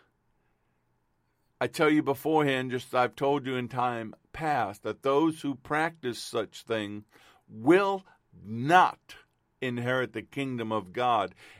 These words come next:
And I'm starting to see that Paul meant both the kingdom that is to come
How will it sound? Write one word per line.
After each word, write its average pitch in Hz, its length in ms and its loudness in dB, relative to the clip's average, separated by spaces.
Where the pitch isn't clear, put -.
And 139 160 -2
I'm 165 260 -2
starting 147 500 0
to 131 120 -4
see 147 360 -4
that - 240 -4
Paul 143 300 2
meant 135 360 -8
both 147 280 2
the 135 100 -2
kingdom 156 560 -4
that 127 180 0
is 131 200 -4
to 127 120 -4
come 160 540 -2